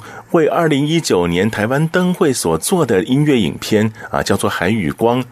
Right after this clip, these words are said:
我们屏东见吧》。这个影片呢，都得到了第一届日本国际观光影像节最佳东亚影像奖。那这一波波的好评赞美，让每个屏东人都自豪地说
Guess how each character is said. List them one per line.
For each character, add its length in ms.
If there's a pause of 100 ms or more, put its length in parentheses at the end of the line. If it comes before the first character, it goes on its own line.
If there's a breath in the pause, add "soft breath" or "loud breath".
(140 loud breath)
我 120
们 200
屏 260
东 160
见 240
吧》。 220 (420 loud breath)
这 100
个 80
影 160
片 200
呢， 160 (160 loud breath)
都 120
得 300
到 220
了 200 (200)
第 180
一 60
届 240
日 240
本 180
国 180
际 200
观 240
光 160
影 240
像 240
节 240
最 200
佳 260
东 340
亚 160 (100)
影 240
像 240
奖。 260 (540 loud breath)
那 100
这 140
一 140
波 180
波 160
的 80
好 260
评 320
赞 240
美， 320 (220 loud breath)
让 240
每 160
个 80
屏 260
东 220
人 240
都 160
自 260
豪 140
地 100
说 380